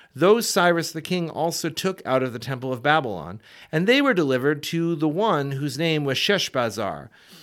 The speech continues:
whom he had made governor. He said to him, "Take these vessels, go,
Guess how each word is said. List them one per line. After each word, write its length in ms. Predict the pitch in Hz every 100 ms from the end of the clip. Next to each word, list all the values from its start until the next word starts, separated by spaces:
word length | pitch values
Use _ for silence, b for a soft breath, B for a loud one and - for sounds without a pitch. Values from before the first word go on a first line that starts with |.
| B -
whom 140 | 147
he 100 | 143
had 100 | 139
made 240 | 123 120 123
governor. 380 | 165 131 69 - _ _ _ _ _ -
He 100 | 151
said 200 | 151 180
to 60 | 135
him, 180 | 123 127
"Take 260 | 123 104
these 220 | 123 160
vessels, 440 | 196 240 - 104 92
go, 400 | 156 175 98